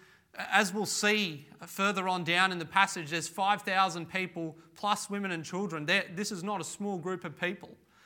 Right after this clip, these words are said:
And the disciples, when faced with this enormous task of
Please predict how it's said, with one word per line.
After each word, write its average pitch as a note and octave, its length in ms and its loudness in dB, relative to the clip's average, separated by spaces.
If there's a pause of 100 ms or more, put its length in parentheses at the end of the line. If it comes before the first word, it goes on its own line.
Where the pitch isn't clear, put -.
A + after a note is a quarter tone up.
(140)
And F3+ 140 2
the F#3+ 40 4
disciples, G#3+ 640 4
when F3+ 140 0
faced G3+ 400 4
with F3 140 -2
this E3 260 -2 (240)
enormous F#3 440 0
task G3+ 460 8
of E3 200 -2